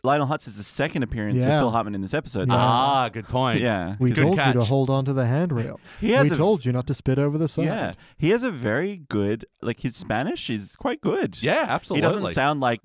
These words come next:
Speaker 1: I don't know if he was bilingual, but he sounded very comfortable speaking those words. It was quite
Speaker 2: Mm-hmm.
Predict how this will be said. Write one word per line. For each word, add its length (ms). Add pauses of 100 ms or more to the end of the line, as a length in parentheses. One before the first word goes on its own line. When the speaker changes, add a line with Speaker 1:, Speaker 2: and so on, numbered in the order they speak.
(120)
Speaker 1:
I 80
don't 120
know 100
if 60
he 60
was 200
bilingual, 480
but 140
he 80
sounded 320
very 160
comfortable 480
speaking 380
those 180
words. 220
It 60
was 100
quite 180
Speaker 2:
Mm-hmm. 20